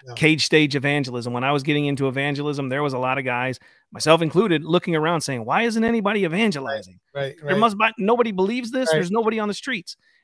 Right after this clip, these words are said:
Speaker 2: And then you run into people and you're like, "There are people on the streets. There are
Speaker 1: Right.
Speaker 2: people evangelizing." Just because they're not on the street, street preaching, there are people in churches that are sharing the gospel, passing out a tract. They're, they're, they're evangelizing. They're being a witness.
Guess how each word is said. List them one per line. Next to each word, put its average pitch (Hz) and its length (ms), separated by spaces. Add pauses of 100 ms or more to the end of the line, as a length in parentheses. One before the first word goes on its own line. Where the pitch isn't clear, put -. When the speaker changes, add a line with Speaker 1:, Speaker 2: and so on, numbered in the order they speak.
Speaker 2:
And 165 60
then 262 100
you 220 120
run 185 200
into 208 160
people 208 220
and 175 60
you're 165 80
like, 131 160
"There 131 140
are 311 140
people 147 320
on 151 120
the 127 60
streets. 143 380
There 165 120
are 262 120
Speaker 1:
Right. 427 100
Speaker 2:
people 160 300
evangelizing." 139 760 (300)
Just 196 120
because 196 240
they're 180 120
not 175 160
on 165 140
the 143 60
street, 165 220
street 330 260
preaching, 175 420 (100)
there 214 160
are 220 80
people 202 300
in 208 100
churches 208 320
that 165 100
are 180 60
sharing 156 300
the 175 80
gospel, 175 540
passing 139 300
out 185 100
a 190 40
tract. - 400 (260)
They're, 190 180
they're, 185 260 (120)
they're 175 280 (260)
evangelizing. 151 760
They're 147 100
being 185 340
a 175 40
witness. 170 420